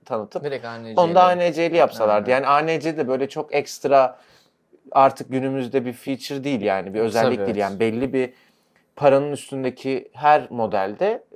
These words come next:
Speaker 1: A N C var. Yine hani büyük ihtimalle daha çok para kazanalım, e, o kadar paraya çıkamayan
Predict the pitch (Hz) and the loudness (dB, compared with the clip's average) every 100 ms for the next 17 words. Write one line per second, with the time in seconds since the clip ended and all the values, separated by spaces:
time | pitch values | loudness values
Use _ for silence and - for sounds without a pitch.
0 | - _ 143 131 110 120 147 208 156 196 | -20 _ 2 2 -2 -4 0 2 4 4
1 | 247 _ _ _ _ - _ - 160 208 | 0 _ _ _ _ -20 _ -12 0 2
2 | 202 180 180 175 160 180 - - 135 127 | 6 4 4 0 0 -4 -4 -14 -2 0
3 | 123 151 147 147 143 - - 147 - 104 | 0 2 4 4 2 -6 -2 -2 -2 -4
4 | 107 117 143 151 - 120 117 113 107 110 | -4 -2 -4 -6 -6 -4 -2 -2 -2 -4
5 | 117 117 - - - - 147 135 - 139 | -6 -10 -10 -10 -8 -2 2 2 2 -2
6 | 131 131 - 127 123 127 127 | -2 -4 -4 -4 -4 -6 -8